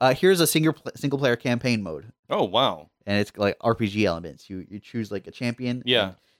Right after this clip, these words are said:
Speaker 1: you s-, do a series of battles on, like, a map, and you
Speaker 2: Wow.
Speaker 1: gain experience and gold and, and items
Speaker 2: That,
Speaker 1: and
Speaker 2: that sounds like a lot like one of those dungeon things that they had in Hearthstone a few years ago.
Speaker 1: Yeah, this, this is better than that,
Speaker 2: But
Speaker 1: I would
Speaker 2: they,
Speaker 1: say.
Speaker 2: I mean,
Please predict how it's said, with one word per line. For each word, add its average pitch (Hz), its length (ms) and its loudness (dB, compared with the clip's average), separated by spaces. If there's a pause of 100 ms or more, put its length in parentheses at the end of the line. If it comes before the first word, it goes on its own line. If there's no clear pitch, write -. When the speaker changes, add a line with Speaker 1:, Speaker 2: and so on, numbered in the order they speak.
(140)
Speaker 1:
you 101 120 -4
s-, 90 100 -4
do 95 140 -12
a 95 40 -2
series 107 300 -2
of 98 80 -14
battles 101 300 4
on, 101 80 -6
like, 90 160 -6
a 76 40 -12
map, 110 380 -4 (400)
and 98 80 -8
you 98 80 -4
Speaker 2:
Wow. 92 60 -8
Speaker 1:
gain 90 320 -2 (180)
experience 104 460 -4
and - 80 -18
gold 113 340 2
and, 87 260 -12 (200)
and 80 140 -20
items 123 260 0 (140)
Speaker 2:
That, - 20 -14
Speaker 1:
and 90 240 -10
Speaker 2:
that 160 140 -2
sounds 185 240 -2
like 127 280 0 (120)
a 117 60 -10
lot 113 220 -2
like 104 300 -6 (680)
one 107 100 -8
of 101 60 -8
those 98 180 -4
dungeon 98 460 -8
things 92 340 -12
that 90 220 -10 (400)
they 98 160 -4
had 98 200 -10
in 90 160 -12
Hearthstone 92 600 -10
a 80 60 -18
few 90 160 -20
years 82 200 -16
ago. 78 360 -18
Speaker 1:
Yeah, 107 140 -2
this, 101 220 0
this 110 160 -2
is 98 60 -4
better 92 240 0
than 80 140 -8
that, 76 80 -6
Speaker 2:
But 143 120 0
Speaker 1:
I 151 40 4
would 147 80 4
Speaker 2:
they, - 60 0
Speaker 1:
say. - 60 -8
Speaker 2:
I 139 60 0
mean, 143 340 0